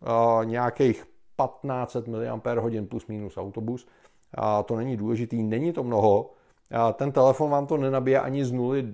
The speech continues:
do stovky, realisticky ne. Ale já si myslím, že je to v zásadě jedno. My si musíme uvědomit,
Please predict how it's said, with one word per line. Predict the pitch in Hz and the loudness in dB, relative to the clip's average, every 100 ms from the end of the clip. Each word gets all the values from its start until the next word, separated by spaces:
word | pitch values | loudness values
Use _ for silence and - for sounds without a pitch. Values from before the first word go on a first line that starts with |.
| - | -10
do | 113 | -6
stovky, | - - 123 - 110 98 - | -6 -4 -8 -6 -6 -6 -6
realisticky | 107 101 104 113 - - 113 - 127 | -6 -6 -4 -6 -8 -10 -10 -8 -6
ne. | 113 98 131 _ _ _ _ _ _ - | -6 -8 -12 _ _ _ _ _ _ 2
Ale | 117 135 143 | 4 6 6
já | 139 | 4
si | - 151 | 2 -4
myslím, | 131 147 | -2 0
že | 139 | 0
je | |
to | 135 139 | -2 -2
v | |
zásadě | 123 120 143 131 | -2 -2 -4 -2
jedno. | 131 113 87 - - - - | 0 0 -4 -14 -20 -20 -10
My | 110 | -8
si | 117 160 | -4 -2
musíme | 156 - 156 175 | -2 -2 -2 -2
uvědomit, | 135 135 139 151 160 | 4 4 6 4 0